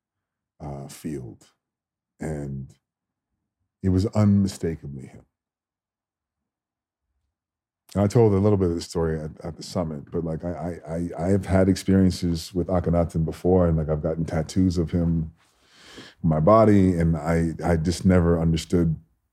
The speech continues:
why I was drawn to him. And I, I'd had these ayahuasca visions in which I had,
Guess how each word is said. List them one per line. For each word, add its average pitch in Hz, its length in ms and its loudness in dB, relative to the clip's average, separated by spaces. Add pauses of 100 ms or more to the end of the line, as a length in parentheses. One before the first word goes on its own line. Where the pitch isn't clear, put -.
(120)
why 82 280 4
I 80 60 2
was 78 160 -2
drawn 82 300 0
to 78 60 -2
him. 80 280 2
And 78 200 0
I, 76 200 -6
I'd 78 100 -4
had 80 160 -2
these 78 140 -4
ayahuasca 78 500 -2
visions 78 400 -2
in 80 120 2
which - 340 -4 (840)
I 78 120 -2
had, 76 420 -2